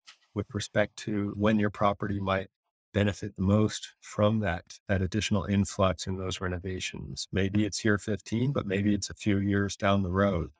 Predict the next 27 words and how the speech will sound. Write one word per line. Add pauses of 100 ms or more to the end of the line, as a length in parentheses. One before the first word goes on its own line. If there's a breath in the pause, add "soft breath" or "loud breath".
Also, (140)
maybe
both
partners
choose (260)
to (140)
either
sell
the
property
or
their
partnership
interest
to
a
qualified
nonprofit,
or (260)
they
can (360)
sell
the
pro-, (100)
sell
the
property